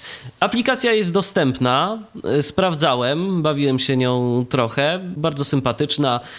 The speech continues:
mamy do dyspozycji, zresztą ja może pokażę,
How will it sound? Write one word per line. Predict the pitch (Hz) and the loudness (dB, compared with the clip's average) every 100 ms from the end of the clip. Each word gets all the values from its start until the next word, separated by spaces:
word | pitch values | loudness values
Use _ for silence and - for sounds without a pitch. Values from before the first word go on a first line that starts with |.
| 131 | -4
mamy | 127 135 131 131 127 120 80 120 | 0 2 2 2 0 -2 0 0
do | 123 123 | 2 0
dyspozycji, | 127 - 117 123 120 - 113 110 107 - - _ | -2 0 0 0 0 0 2 0 -2 -10 -20 _
zresztą | - - - | -6 0 2
ja | 127 | 2
może | 127 117 | 0 -2
pokażę, | 92 - 151 135 127 | -4 0 0 0 -2